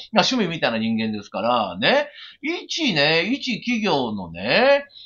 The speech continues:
えー、まあ、一企業っても、いつも一応、あの、あなたの会社上場してますけれども、先ほどのね、九十九年上場した会社なんですけれども、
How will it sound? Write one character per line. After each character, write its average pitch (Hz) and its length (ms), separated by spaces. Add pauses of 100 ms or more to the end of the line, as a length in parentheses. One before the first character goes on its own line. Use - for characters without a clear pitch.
(160)
え 147 540
ー、 - 20
ま 175 120
あ、 147 40
一 170 460
企 196 100
業 247 200
っ - 20
て 175 80
も、 139 140
い 147 100
つ - 80
も 262 140
一 254 100
応、 220 340
あ 160 80
の、 170 160
あ 190 40
な 214 80
た 165 100
の 131 60
会 131 160
社 160 80
上 180 120
場 165 200
し - 40
て 196 80
ま 185 200
す - 80
け 180 100
れ 139 160
ど 107 100
も、 160 460
先 123 240
ほ 113 160
ど 107 80
の 101 140
ね、 214 200
九 165 140
十 123 140
九 151 100
年 107 180
上 165 160
場 165 140
し 160 60
た - 100
会 117 220
社 185 100
な 170 140
ん 127 80
で 117 100
す - 80
け 180 80
れ 185 100
ど 214 120
も、 240 240